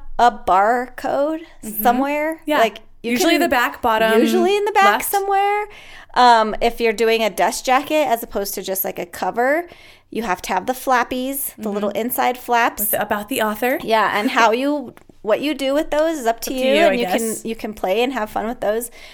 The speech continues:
Speaker 1: Um, you have to have a synopsis.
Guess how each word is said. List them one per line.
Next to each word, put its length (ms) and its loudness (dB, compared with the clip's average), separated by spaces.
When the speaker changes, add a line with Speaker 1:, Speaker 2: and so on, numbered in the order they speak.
Speaker 1:
Um, 340 4
you 200 -2
have 180 0
to 80 -6
have 100 0
a 60 0
synopsis. 920 -4